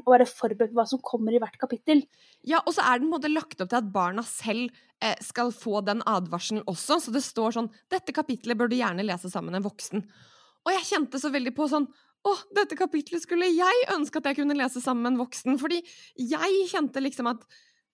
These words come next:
Speaker 2: jeg også trengte noen å prate med etter at jeg hadde lest det, for det er liksom,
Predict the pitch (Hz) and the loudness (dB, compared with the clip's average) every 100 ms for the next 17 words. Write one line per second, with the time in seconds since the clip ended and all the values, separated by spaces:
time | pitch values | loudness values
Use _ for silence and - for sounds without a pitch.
0 | _ - 285 277 294 262 220 - 349 - | _ -10 -2 2 2 2 -4 -2 -2 -2
1 | 349 220 190 233 247 220 220 285 208 - | -2 -2 -2 -4 -2 -2 -2 -2 -2 -4
2 | 202 202 214 - - 269 _ 185 185 185 | -4 -2 -2 -4 -6 -6 _ -8 -6 -4
3 | 226 196 190 - 262 294 196 262 392 302 | -4 -4 -6 -6 -6 0 2 2 0 0